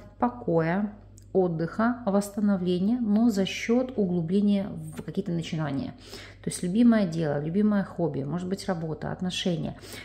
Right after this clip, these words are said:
Причём по пажу мечей это желание копать глубже, найти информацию, добыть,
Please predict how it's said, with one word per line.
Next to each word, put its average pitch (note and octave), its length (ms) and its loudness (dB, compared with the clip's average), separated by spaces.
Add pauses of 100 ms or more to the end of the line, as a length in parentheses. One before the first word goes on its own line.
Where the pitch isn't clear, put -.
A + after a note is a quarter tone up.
(120)
Причём - 240 0
по A3+ 120 0
пажу A3+ 380 6
мечей A3 400 2
это G3 200 -2
желание G#3 420 0
копать A3 640 2
глубже, E3 500 2
найти E3+ 360 0
информацию, F3 920 2 (640)
добыть, G#3 680 4